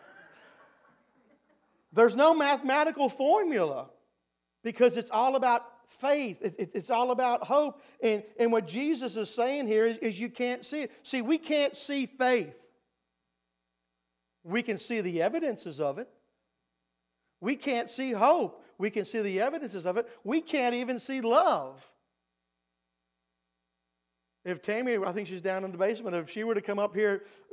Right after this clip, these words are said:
come up here and, and walked up here and I gave her a big old hug and a big old smooch, you couldn't sit back there and say, "See, that's the definition of love." No,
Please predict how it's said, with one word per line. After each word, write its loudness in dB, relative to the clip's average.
come 0
up 4
here 0
and, -4
and -4
walked 2
up -4
here -4
and 0
I 2
gave -2
her 2
a 0
big 0
old 4
hug 2
and -6
a -6
big -4
old 0
smooch, -6
you -12
couldn't -4
sit -6
back 0
there -8
and -10
say, -4
"See, -4
that's -2
the -6
definition -6
of -4
love." -6
No, -4